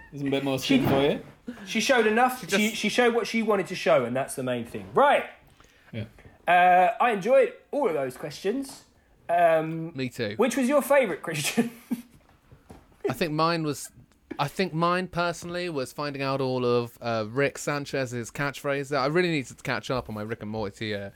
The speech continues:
Speaker 3: trivia <laughs> knowledge, so
Speaker 1: Mm.
Speaker 3: I'm in the, I'm in a good position for my, uh, my quiz next <laughs> week.
Speaker 2: Good, yeah, yeah. That's probably gonna give you another point. So well done for,
Speaker 1: Yeah.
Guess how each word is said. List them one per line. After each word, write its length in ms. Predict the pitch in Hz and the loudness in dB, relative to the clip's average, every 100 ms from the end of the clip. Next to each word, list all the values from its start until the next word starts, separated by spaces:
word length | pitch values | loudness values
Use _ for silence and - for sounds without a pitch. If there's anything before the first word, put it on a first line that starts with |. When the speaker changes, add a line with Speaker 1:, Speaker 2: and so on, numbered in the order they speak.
| - - | -18 -14
Speaker 3:
trivia 360 | - 156 131 127 | 2 2 2 -2
<laughs> 40 | - | 0
knowledge, 460 | 151 139 139 127 | 0 2 0 0
so 220 | - 117 104 - 131 | -2 -2 -2 -10 -8
Speaker 1:
Mm. 140 | 123 | 0
Speaker 3:
I'm 200 | 143 143 | 0 0
in 100 | 131 | 0
the, 160 | 123 113 | 0 -2
I'm 120 | 139 | -2
in 100 | 127 | -4
a 80 | 113 - 127 | -6 -10 0
good 200 | 170 - | 0 2
position 480 | 139 135 123 107 101 | 0 0 0 -4 -12
for 160 | - | -12
my, 280 | 107 104 101 | -10 -6 -4
uh, 180 | 101 95 | -4 -6
my 120 | 101 | -8
quiz 460 | 101 143 113 - - _ _ | -6 -2 -2 -4 -20 _ _
next 300 | 120 - - 453 | -8 -4 -4 -2
<laughs> 120 | - | 0
week. 140 | 208 | 2
Speaker 2:
Good, 340 | 226 107 98 - | 2 0 -4 -6
yeah, 140 | 101 | -4
yeah. 220 | 104 104 | -4 -6
That's 160 | 120 135 | -4 -4
probably 240 | 165 139 | -2 0
gonna 160 | 120 113 | -2 -2
give 180 | 117 110 | -4 -4
you 60 | |
another 200 | 104 113 | -4 -4
point. 340 | 107 123 98 - | -4 -6 -6 -8
So 120 | 113 | -8
well 160 | 107 104 | -6 -4
done 220 | 104 98 | -6 -10
for, 260 | - 95 117 | -12 -10 -8
Speaker 1:
Yeah. 180 | 139 | -8